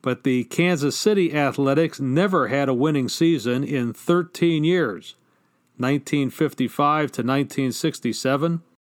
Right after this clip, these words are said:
finished last five times, never finished closer than nineteen games to first place,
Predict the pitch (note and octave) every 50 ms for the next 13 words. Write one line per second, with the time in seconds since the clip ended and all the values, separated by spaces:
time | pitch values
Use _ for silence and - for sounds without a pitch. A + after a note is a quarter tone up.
0 | _ _ _ - - F3 D#3+ C#3+ - - - D3 B2+ B2 C#3+ D3 D#3 F3 F#3 F3+
1 | E3 - - - - - - D#3 D3 D3+ D#3+ D#3+ C#3 - - C#3+ C3+ C3+ C#3 D3+
2 | E3 F3 - - - _ _ _ _ _ _ _ _ _ _ - C3+ C#3 E3+ F#3
3 | F3+ F3+ C#3+ - - E3+ D#3+ D3+ D3 - - - - D#3+ E3 E3 E3 - F3+ E3+
4 | D#3 C#3 A#2 G#2 G#2 A#2 C#3+ E3+ E3+ D#3+ - - - D#3 D#3 D3+ C#3+ B2+ C#3+ C#3+
5 | D3 D3 C#3 C3 - C3+ A#2 - C3 A#2+ A#2+ A#2 - - - B2+ C3+ E3+ G3+ F#3+
6 | - -